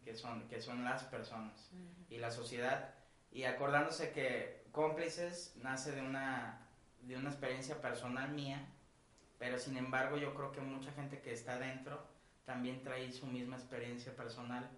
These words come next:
Speaker 1: en ayudar por alguna situación que le pasó en el camino, alguna,
Speaker 2: Ujú.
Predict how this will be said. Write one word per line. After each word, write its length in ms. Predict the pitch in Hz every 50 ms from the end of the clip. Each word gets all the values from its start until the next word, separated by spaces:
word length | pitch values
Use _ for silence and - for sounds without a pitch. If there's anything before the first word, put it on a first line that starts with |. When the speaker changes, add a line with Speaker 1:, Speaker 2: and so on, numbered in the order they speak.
| - - - - - - - - -
Speaker 1:
en 140 | 123 123 123
ayudar 420 | 123 123 123 123 131 135 131 131
por 120 | - 139 135
alguna 500 | 131 127 131 143 151 165 180 180 180 175
situación 540 | - 156 143 - 131 123 - 139 135 131 131
que 60 | 143
le 100 | 135 127
pasó 280 | 117 120 117 113 117 127
en 80 | 127
el 120 | 131 127 123
camino, 480 | 127 117 113 117 123 127 135 131 131
alguna, 600 | 127 120 117 123 123 127 127 123 117 113 - - - - - -
Speaker 2:
Ujú. 240 | - - - -